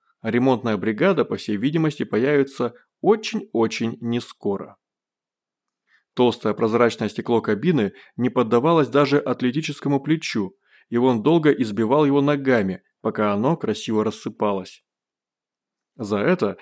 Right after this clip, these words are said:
вообще-то полагался штраф, но только не в такую ночь. Лумис шагнул в предрассветные сумерки. Благо, лифт застрял между третьим и четвертым этажами,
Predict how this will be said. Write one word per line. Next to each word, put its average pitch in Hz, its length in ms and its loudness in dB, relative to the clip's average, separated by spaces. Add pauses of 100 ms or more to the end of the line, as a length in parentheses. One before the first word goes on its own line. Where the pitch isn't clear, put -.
(120)
вообще-то 156 340 -2
полагался 139 560 0
штраф, 127 580 -4 (240)
но 120 160 -2
только 175 580 0
не 123 260 0
в - 80 -6
такую 127 500 -2
ночь. 104 420 -6 (1080)
Лумис 170 540 4
шагнул 127 400 0
в 180 40 -8
предрассветные 113 680 0
сумерки. 113 640 -4 (560)
Благо, 156 560 2
лифт 147 320 0
застрял 139 440 0
между 131 340 0
третьим 160 420 0
и 113 100 -6
четвертым 123 540 -2
этажами, 131 600 0